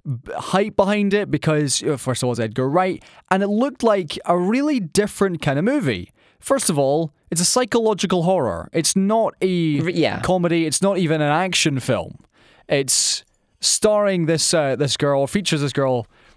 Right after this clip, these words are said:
Speaker 1: uh, Ellie, who is moving from Cornwall to London, wants to make it as a big fashion designer, and is obsessed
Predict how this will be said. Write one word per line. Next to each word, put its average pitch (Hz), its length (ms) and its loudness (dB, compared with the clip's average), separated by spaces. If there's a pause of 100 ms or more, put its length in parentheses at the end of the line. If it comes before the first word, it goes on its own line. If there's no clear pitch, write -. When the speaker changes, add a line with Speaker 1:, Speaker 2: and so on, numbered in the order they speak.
(100)
Speaker 1:
uh, 117 240 0
Ellie, 180 420 0 (140)
who 123 340 0
is 120 140 -2
moving 185 260 0
from 139 160 -4
Cornwall 165 560 0
to 120 280 -2
London, 170 540 0 (320)
wants 151 320 -2
to 165 100 0
make 156 200 0
it 143 60 0
as 127 120 -2
a 127 40 0
big 143 160 0
fashion 156 420 0
designer, 120 520 0 (480)
and 143 120 0
is - 280 -2 (180)
obsessed - 1000 0